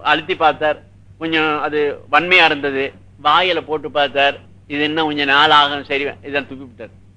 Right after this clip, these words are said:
எது நல்ல மென்மையா இருக்கோ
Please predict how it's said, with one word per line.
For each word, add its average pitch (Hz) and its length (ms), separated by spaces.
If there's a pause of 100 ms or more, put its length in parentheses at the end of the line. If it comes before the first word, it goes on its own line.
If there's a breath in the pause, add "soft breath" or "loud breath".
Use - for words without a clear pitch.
(760 soft breath)
எது 175 400
நல்ல 175 420
மென்மையா 160 540
இருக்கோ 180 260